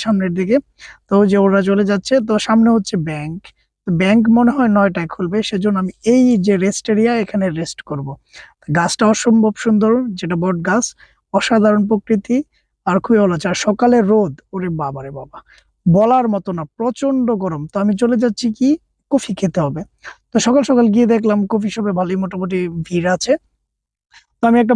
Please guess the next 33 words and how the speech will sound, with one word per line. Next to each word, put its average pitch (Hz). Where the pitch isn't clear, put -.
ভালো 214
প্লেস 214
দেখে 262
সেখানে 202
বসলাম। 202
বসার 233
পরে 220
কফি 240
অর্ডার 208
করব। 226
তো 233
এখানে 240
একটা 220
মেয়ে 240
ওয়েটার 208
আছে, 277
তো 208
তাকে 190
ডাকলাম। 196
এদিকে 185
আমি 185
একটু -
চেহারা 185
টেহারা 185
একটু 190
ফিটফাট 185
করে 180
নিই, 214
প্রচন্ড 185
গরম, 190
গরমে 180
অস্থির -
লাগে। 196